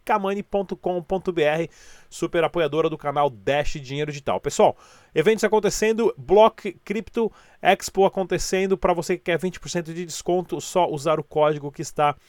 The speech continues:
no nosso vídeo aqui. Inclusive, vamos ter o, o,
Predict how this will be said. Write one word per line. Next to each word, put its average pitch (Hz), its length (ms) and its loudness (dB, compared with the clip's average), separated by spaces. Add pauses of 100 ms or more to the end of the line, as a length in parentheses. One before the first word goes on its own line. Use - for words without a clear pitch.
(340)
no 143 100 -6
nosso 151 300 0
vídeo 139 260 -4
aqui. 196 300 -4
Inclusive, 170 500 -4
vamos 175 300 -2
ter 180 180 2
o, 156 280 4 (360)
o, 131 80 -4